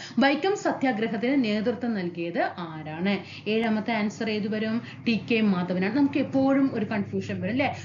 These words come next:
വൈക്കം സത്യാഗ്രഹവും ഗുരുവായൂർ സത്യാഗ്രഹവും രണ്ടും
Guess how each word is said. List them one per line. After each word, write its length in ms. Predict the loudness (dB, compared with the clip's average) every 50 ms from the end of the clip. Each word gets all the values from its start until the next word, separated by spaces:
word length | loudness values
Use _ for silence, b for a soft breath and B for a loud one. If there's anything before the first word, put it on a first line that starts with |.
| B 0
വൈക്കം 400 | 2 4 4 4 2 2 0 0
സത്യാഗ്രഹവും 760 | 0 0 -4 -4 -4 -4 -4 -2 -2 -4 -4 -2 -2 -2 0
ഗുരുവായൂർ 440 | 0 0 -2 -2 -2 0 0 0 0
സത്യാഗ്രഹവും 680 | -2 -4 -6 -8 -6 -6 -6 -6 -6 -6 -6 -6 -6 -4
രണ്ടും 520 | -4 -2 -2 -2 -2 2 2 2 0 0